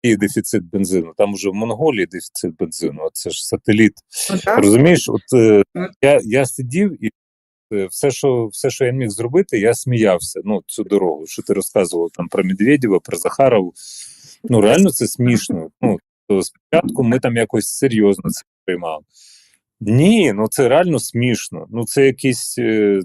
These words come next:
Speaker 1: ну, камеді, ну, це стендап, можливо.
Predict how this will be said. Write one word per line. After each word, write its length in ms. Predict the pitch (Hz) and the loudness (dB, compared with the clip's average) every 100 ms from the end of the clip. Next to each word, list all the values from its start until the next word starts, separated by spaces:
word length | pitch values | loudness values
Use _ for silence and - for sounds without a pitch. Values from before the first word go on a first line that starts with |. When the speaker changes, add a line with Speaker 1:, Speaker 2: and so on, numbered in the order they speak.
| - _ _ _ | -6 _ _ _
Speaker 1:
ну, 320 | 104 98 104 - _ _ _ - - _ | -14 -6 -6 -6 _ _ _ -20 -20 _
камеді, 540 | - 180 196 120 82 80 _ _ 110 | 0 2 2 -2 -8 -16 _ _ -10
ну, 200 | 92 - _ | -10 -12 _
це 140 | 104 | -8
стендап, 600 | - 127 135 139 208 143 - _ | -6 -4 -2 0 0 0 -6 _
можливо. 600 | 104 87 90 87 80 | -6 -4 -2 -2 -2